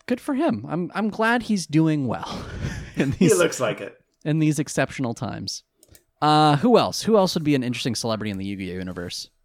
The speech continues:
Speaker 1: The
Speaker 2: I mean,
Speaker 1: Yu-Gi-Oh
Speaker 2: besides
Speaker 1: universe.
Speaker 2: Guy Fieri.
Speaker 1: Yeah, well, okay, so Guy, Guy Fieri would be, what would his, his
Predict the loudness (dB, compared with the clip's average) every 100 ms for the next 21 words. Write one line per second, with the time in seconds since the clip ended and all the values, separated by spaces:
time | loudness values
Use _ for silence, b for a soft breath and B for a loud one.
0 | _ _ _ _ _ _ _ _ -2 2
1 | 4 4 2 2 2 2 0 0 0 0
2 | 0 -4 -12 _ _ _ _ _ -2 0
3 | 2 4 6 6 4 4 4 2 0 2
4 | 0 4 2 4 2 2 2 2 0 -2
5 | _ _ _ 2 4 4 2 -2 -2 -4
6 | -2 -2 -4